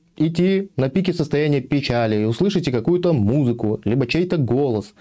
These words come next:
либо кто-то сделает какой-то н-, нестандартный звук, либо вы увидите что-то, что может стать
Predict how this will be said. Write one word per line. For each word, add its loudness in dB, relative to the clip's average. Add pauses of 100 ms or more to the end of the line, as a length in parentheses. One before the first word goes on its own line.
(880)
либо 0
кто-то 0
сделает 2
какой-то 0
н-, 2
нестандартный 2
звук, 0
либо 2
вы 2
увидите 2
что-то, -2 (180)
что -4
может 0
стать -4